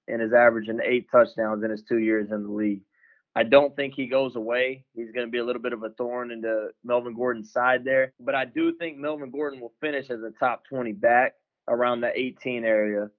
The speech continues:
As far as Phillip Lindsay, like I said, he's gonna be in the mix.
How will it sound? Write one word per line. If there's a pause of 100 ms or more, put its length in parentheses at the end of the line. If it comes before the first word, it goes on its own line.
(360)
As
far
as
Phillip
Lindsay,
like
I
said,
he's
gonna
be
in
the
mix.